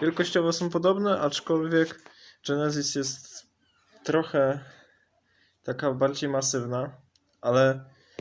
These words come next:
to pierwszy rzut oka, dlatego że tu są jeszcze, dochodzą te przyciski boczne. Jest druga sprawa. Ta myszka jest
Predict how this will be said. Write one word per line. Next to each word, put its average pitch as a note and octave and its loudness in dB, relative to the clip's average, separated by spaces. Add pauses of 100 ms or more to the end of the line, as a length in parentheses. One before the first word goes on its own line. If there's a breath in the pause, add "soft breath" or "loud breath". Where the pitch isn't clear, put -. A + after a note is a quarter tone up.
to B2+ -6
pierwszy C3+ 0
rzut C#3 -6
oka, D3 0
dlatego D3 2
że C3+ -2
tu C3 -6
są C3+ -2
jeszcze, B2 -6
dochodzą A#2 -2
te B2 0 (400 loud breath)
przyciski C#3 -4
boczne. A#2+ -2 (1700 soft breath)
Jest B2 -4
druga C#3 0
sprawa. D#3 0 (1600 loud breath)
Ta C3+ 4
myszka D3 2
jest - -2